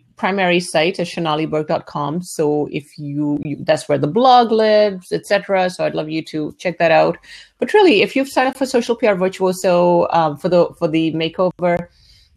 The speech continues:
then you should be getting an email once you confirm, um, that directs you to the Facebook group.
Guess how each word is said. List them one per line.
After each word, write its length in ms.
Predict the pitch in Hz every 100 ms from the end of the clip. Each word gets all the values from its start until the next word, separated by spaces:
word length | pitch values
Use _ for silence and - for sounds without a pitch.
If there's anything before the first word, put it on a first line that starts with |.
| - -
then 140 | 190
you 100 | 190
should 260 | - 277 254
be 80 |
getting 400 | 226 214 208 196 -
an 140 | 180
email 400 | - 185 175 175
once 240 | 170 175
you 100 | 196
confirm, 1000 | 180 - 160 - - 196 156 151 180 196 - -
um, 680 | 170 165 165 165 160 160 156
that 120 | 165
directs 340 | 156 175 175 190
you 80 |
to 120 | 180 165
the 80 |
Facebook 640 | 147 - 170 175 - 175 143
group. 420 | 156 165 233